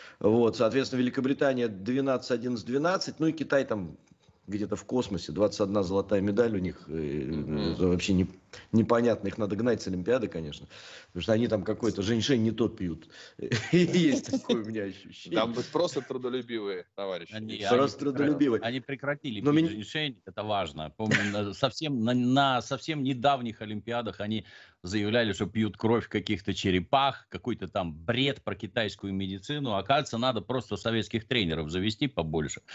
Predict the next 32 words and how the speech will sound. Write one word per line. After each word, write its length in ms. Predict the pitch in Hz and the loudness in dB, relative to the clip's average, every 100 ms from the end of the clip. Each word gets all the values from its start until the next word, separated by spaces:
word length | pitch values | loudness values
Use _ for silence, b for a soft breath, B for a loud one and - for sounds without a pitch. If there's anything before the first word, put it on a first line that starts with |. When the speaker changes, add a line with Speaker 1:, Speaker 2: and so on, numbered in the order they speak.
| B B | B B
Speaker 3:
которые 380 | 92 95 90 85 | -2 2 2 2
объяснят, 440 | 90 104 90 65 | 0 0 0 -2
как 160 | 82 78 | -2 0
Speaker 2:
Мгм. 80 | 107 | 2
Speaker 3:
правильно 260 | 80 73 | 2 0
тренироваться, 640 | 90 85 85 101 131 123 87 | 0 0 2 2 2 0 -4
и 60 | 95 | -6
сразу 360 | 113 123 98 | 0 0 0
невероятные 720 | 92 87 90 92 98 90 87 | -2 -2 0 0 0 -2 -2
успехи. 640 | 80 76 - 71 65 64 - B B - | -2 -6 -8 -8 -8 -12 -14 B B 2
Я 300 | 101 127 262 | 4 4 2
это, 380 | 123 82 69 - | 0 -2 -8 -10
забегая, 920 | 85 87 107 127 131 120 82 65 69 - - - | -10 -6 -4 -2 0 0 0 -4 -12 -20 -20 -20
вспомню 460 | - 135 120 110 | -8 -4 0 0
нашу 320 | 123 127 120 | 2 2 0
Speaker 1:
Ага. 80 | 120 | -2
Speaker 3:
Паралимпиаду. 720 | 117 92 92 95 107 90 80 87 | -2 -2 0 -2 -4 -10 -6 -2
Вот 180 | 104 | -2
мы 120 | 92 90 | -2 -2
с 40 | |
Петром 400 | - 87 98 76 | -2 0 0 2
ездили 440 | 95 160 113 87 | 4 2 2 0
на 440 | 80 85 82 76 73 - | 0 0 0 0 -2 0
Паралимпиаду 840 | 98 85 87 82 101 85 71 69 | 0 2 0 2 2 2 0 0
и 200 | 87 131 | 2 2
пошли 340 | 127 104 - 113 | 0 -2 -2 -2
смотреть 380 | 98 90 92 | 0 0 0
хоккей. 460 | - 85 82 71 - B B B B B - | 0 -2 0 -2 -2 B B B B B -2
В 40 | |
хоккей 440 | 107 95 165 165 151 | 0 2 4 4 2
играли 560 | 110 98 123 139 123 98 - | -2 0 2 2 0 -4 -2
парни 520 | 120 120 113 104 90 | 0 0 -2 -4 -6